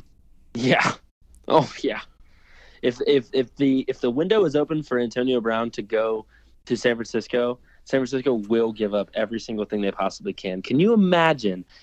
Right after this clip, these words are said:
if Jimmy Garoppolo comes back and has to throw the ball to Antonio Brown? Get out of here. Yeah, I'd tra-, I'd trade a first round pick.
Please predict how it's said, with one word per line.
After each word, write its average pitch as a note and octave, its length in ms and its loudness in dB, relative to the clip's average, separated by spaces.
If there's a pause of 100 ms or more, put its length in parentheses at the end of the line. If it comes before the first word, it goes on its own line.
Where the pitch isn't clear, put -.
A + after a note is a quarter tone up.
(120)
if G#2 100 -2
Jimmy B2 260 2
Garoppolo B2+ 400 4
comes G#2+ 200 -2
back F#2+ 300 -2
and F#2+ 100 -10
has G#2 200 -2
to G#2 80 -4
throw A2 200 0
the A2 60 2
ball A2 120 2
to G#2+ 140 0
Antonio G#2+ 380 0
Brown? F#2+ 420 -2 (580)
Get B3+ 460 4
out E3+ 280 2
of C3+ 120 -4
here. G2 300 -6 (960)
Yeah, G#2 180 -2 (120)
I'd C#3 180 0
tra-, - 140 -2
I'd D#3 260 2
trade A2+ 220 -4
a G2+ 60 -8
first G2+ 240 -8
round F#2+ 160 -6
pick. F#2 240 -12